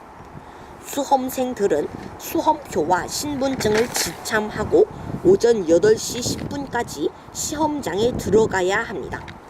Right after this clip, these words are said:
휴대전화, 스마트워치,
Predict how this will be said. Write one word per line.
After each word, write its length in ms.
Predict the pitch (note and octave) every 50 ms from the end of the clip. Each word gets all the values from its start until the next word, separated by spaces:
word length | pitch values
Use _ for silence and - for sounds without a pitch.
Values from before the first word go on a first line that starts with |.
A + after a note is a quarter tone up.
| - - - - - - - - - - - - - - - - -
휴대전화, 840 | - - D4+ B3+ C#4 C4 C4 - - G#3 F#3+ F#3 - - - - - - - - - -
스마트워치, 1200 | - - - D4 D4 C#4+ - - - - B3+ F#3+ D3+ E3 E3 F3 - - - - - - G#3+ F3